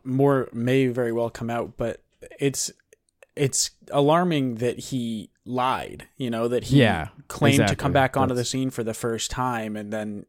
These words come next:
Speaker 1: later it comes out that he was there. You know, no, I'm not saying he's, he's the direct cause or anything, but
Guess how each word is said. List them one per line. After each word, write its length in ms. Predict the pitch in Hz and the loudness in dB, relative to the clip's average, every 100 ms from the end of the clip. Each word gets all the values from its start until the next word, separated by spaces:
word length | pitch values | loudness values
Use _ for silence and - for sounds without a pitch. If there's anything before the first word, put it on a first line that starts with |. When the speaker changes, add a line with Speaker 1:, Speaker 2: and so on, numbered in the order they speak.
| _ | _
Speaker 1:
later 340 | 123 120 117 | -4 -2 -2
it 60 | 110 | -4
comes 240 | - 113 | -6 -6
out 200 | 110 107 | -4 -4
that 100 | 117 | -6
he 120 | 104 117 | -6 -4
was 200 | 104 95 | -6 -2
there. 340 | 120 120 110 - - - _ | -2 -2 -4 -12 -20 -20 _
You 100 | 127 | -8
know, 160 | 123 - | -6 -4
no, 180 | 170 151 | 0 0
I'm 120 | 131 | 2
not 160 | 143 135 | 0 0
saying 200 | 139 120 | -2 -4
he's, 280 | 120 110 - - | -6 -8 -10 -12
he's 280 | 110 110 | -8 -8
the 160 | - 107 - - | -8 -12 -12 -4
direct 340 | 120 113 - | -2 -2 -6
cause 400 | - 127 143 135 | -4 0 0 0
or 60 | 120 | -4
anything, 400 | 113 107 113 107 | -6 -8 -8 -4
but 200 | 110 | -6